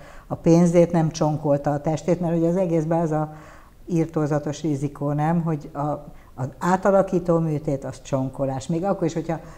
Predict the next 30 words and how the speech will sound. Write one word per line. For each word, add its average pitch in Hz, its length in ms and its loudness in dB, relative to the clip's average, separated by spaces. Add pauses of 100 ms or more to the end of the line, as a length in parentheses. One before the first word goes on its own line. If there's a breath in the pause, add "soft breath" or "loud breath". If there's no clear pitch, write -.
(140 loud breath)
amiről 147 420 0
beszélünk, 156 640 -2
az 135 80 -4
Magyarországon 139 800 -4
szürreális, 131 840 -6
mert 131 220 -4 (240 loud breath)
most 156 300 0
már 160 180 0
szerintem 156 520 -2
nincs 147 280 -4
olyan 131 200 -2
orvos, 127 400 -4
aki 135 180 -6
megmeri 131 480 -4
csinálni. 120 600 -6 (920 soft breath)
Noha 147 240 2
arra 151 320 4
nincs 175 260 4
jogszabály, 139 580 0
ami 139 160 -2
ezt 131 140 -8
tiltaná, 156 560 0
de 147 120 0
hát 143 160 -2
azt 143 160 -2
gondolom, 135 320 -2
az 135 120 -2
orvosoknak 135 640 -4
pont 143 300 0
elég, 131 280 -4